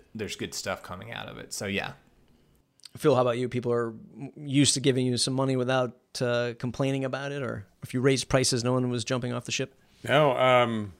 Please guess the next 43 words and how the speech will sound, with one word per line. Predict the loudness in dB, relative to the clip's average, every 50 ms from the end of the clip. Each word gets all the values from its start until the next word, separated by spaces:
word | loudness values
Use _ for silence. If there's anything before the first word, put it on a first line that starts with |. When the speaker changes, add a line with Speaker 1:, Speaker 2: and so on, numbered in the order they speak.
| -20 -8
Speaker 3:
for | -2 -2 0
the | 0
most | 2 2 2 2 2 2 4
part, | 6 8 8 6 6 2 -6 _ -20 _ _ _ _ _ _ _ _
no. | -8 -4 0 2 4 6
I | 4 4
mean, | 4 2 0 0 -2 -4
uh, | -6 -6 -4 -4 -4 -4 -6 -8 -6 0
I | 2 4 4 4 2 0 -4 -8
have | -8 -8 -6 -2
not | 0 0 0 0 0
gotten | 2 2 2 2 0 -6 -12
complaints | -12 -14 _ -6 -4 -4 -2 -4 -4 -6 -8 -10 -8
when | -6 -6 -4
I | -2
raised | 0 0 0 0 -2 -2 0
prices. | 0 0 0 0 -4 -8 -10 -10 -10 -12 -12 -14 -12
Uh, | -10 -8 -6 -4 -4 -4 -4 -6 -6 -10 -12 -18 _ _ _ -20 -18
let's | -16 -12 -12
see, | -10 -8
the | -8 -6
last | -2 -2 -2 -2 -4 -6 -6
time | -6 -6 -6 -6 -8
I | -10
did | -10 -12 -10 -6 -4
that | -2 -2 -2 -4 -6
a |
little | -12 -12 -10 -8
over | -6 -6
a | -6 -4
year | -4 -2 -2 -2
ago, | -2 -2 0 0 0 0 -2 -4 -10 -18 -20 -20 -20 -20 -20 -20 _ _ _ _
but | -2 0 2
at | 2 2
the | 2 0
same | -2 0 0 0
time, | 0 0 0 0
I | 0
launched, | 0 0 0 0 0 -2 -4 -8 -12 -12 -16 -20 _ _ -12 -8
uh, | -8 -6 -8 -8 -10 -14
you | -12 -10 -8
know, | -8 -8 -10 -10 -14 _ _ -20 -16
some, | -12 -12 -10 -12 -12